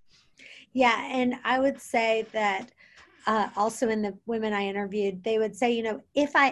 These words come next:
am looking to lose weight, I will just eat one meal a day." Like, if they've gained a couple pounds, and for me personally, like, if I'm, I usually eat two meals a day, but when I want to lose weight and I'm feeling like,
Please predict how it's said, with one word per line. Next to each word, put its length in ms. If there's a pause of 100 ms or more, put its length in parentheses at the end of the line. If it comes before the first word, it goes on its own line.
am 280
looking 420
to 140
lose 340
weight, 380 (540)
I 120
will 260
just 340
eat 200
one 240
meal 240
a 80
day." 280
Like, 240
if 220
they've 320
gained 300
a 60
couple 340
pounds, 580 (300)
and 180
for 140
me 180
personally, 640
like, 240
if 240
I'm, 280 (360)
I 60
usually 380
eat 200
two 160
meals 320
a 60
day, 360 (300)
but 200 (140)
when 240
I 120
want 420
to 160
lose 340
weight 280
and 80
I'm 140
feeling 380
like, 220